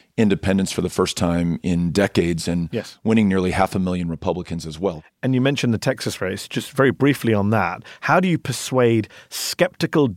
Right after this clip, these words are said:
Speaker 2: Democrats across the country who seem to be obsessed with this idea of electability, and that's why they're,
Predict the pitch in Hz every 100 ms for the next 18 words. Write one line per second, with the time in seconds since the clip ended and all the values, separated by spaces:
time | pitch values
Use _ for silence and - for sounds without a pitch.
0 | - - 127 117 - 98 - 117 156 160
1 | - 139 131 120 - 95 117 165 170 151
2 | 117 - 196 - - 123 127 - 117 135
3 | 127 - - - 127 131 - 143 127 143
4 | 127 - 98 107 - 123 113 110 110